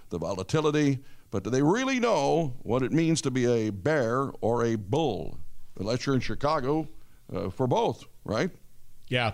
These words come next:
Speaker 2: yeah, that's, that's really true.
Speaker 1: One's a football
Speaker 2: Uh,
Speaker 1: team, one's a basketball team.
Speaker 2: <laughs> Absolutely, absolutely.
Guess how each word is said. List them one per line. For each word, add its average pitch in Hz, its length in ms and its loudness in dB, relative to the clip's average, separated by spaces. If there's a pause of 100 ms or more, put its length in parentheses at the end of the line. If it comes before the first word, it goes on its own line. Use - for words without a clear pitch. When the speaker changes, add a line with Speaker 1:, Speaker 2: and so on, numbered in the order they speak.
(120)
Speaker 2:
yeah, 117 200 2
that's, 131 380 0
that's 139 280 0
really 131 300 2
true. 98 340 -2
Speaker 1:
One's 185 200 0
a 196 60 2
football 208 320 2
Speaker 2:
Uh, - 40 -2
Speaker 1:
team, 220 240 4
one's 202 180 4
a 208 60 2
basketball 156 500 0
team. 87 360 -4 (120)
Speaker 2:
<laughs> - 140 -6
Absolutely, 120 720 0 (140)
absolutely. 101 720 -4